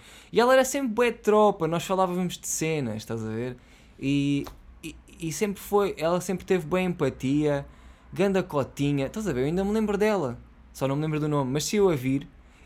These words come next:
e se ela não tiver o dente, ui, altamente reconhecível da minha parte. Ahm, e ela falava connosco, mal dos professores também, era bué da fixe, era aquele gossip, estás a ver? Bué bom.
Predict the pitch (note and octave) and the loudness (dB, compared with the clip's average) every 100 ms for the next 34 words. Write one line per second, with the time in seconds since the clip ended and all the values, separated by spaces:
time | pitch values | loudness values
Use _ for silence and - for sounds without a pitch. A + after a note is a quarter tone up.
0 | - - G3 F#3+ E3+ F3 E3+ F3+ D3+ D#3+ | -4 4 6 8 6 4 4 6 4 2
1 | F3 - - - - A3+ A#3+ A3 D3+ B2 | -2 -8 -20 -20 4 10 12 12 12 10
2 | - - - D#3+ - D#3 D#3 - - D#3 | 0 -8 6 6 6 0 -2 -6 -6 -4
3 | D3+ F3 D#3 D#3+ D#3+ D#3+ E3+ F3 F3+ - | -2 0 0 0 -2 -4 -4 0 -2 -2
4 | - - - - - - - - - - | -14 -20 -20 -20 -20 -20 -20 -20 -20 -2
5 | E3+ E3+ E3 E3 D#3+ D#3+ D#3+ D#3+ - - | 4 6 6 2 0 -4 -6 -8 -16 -20
6 | - - - - - - - - - - | -20 -20 -20 -20 -20 -20 -20 -20 -20 -20
7 | - - E3 G3 G3 G#3 G3+ G3 F#3+ F3 | -20 0 6 6 6 8 8 8 2 2
8 | E3 F#3 - D#3 E3 D#3+ D3+ D#3 C3+ - | 4 2 0 4 4 4 -4 -6 -8 0
9 | D#3 F3+ - C#3 C#3 E3 E3 F#3+ G3 G#3 | 2 2 0 -2 2 2 2 0 2 2
10 | F#3 - G3+ - D3+ D3+ E3 D#3 D#3+ D3 | 2 0 -4 2 2 2 -2 0 0 0
11 | - A2+ - A#2 A2+ A#2+ B2 C#3+ C3 G#2+ | -2 -8 -8 -6 -4 -6 -4 -2 -2 -4